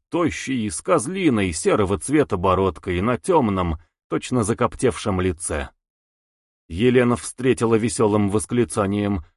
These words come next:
«Слышали о Распутине? Вот это трюк! Знакомьтесь!»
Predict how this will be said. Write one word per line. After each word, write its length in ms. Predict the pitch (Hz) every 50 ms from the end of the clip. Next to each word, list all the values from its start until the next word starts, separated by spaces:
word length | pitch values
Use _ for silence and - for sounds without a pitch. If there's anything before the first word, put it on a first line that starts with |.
| _ _
«Слышали 540 | - - - 175 214 233 214 - 247 233 226
о 140 | 233 233 240
Распутине? 680 | 247 226 - - - 262 214 - 156 139 131 113 - - _ _
Вот 400 | - 101 120 156 156 - - -
это 280 | 185 151 - - - 165
трюк! 540 | - - 180 160 156 147 - - - - - _ _ _ _ _ _ _ _ -
Знакомьтесь!» 840 | 170 185 208 254 240 - - 196 143 117 113 - 120 - - -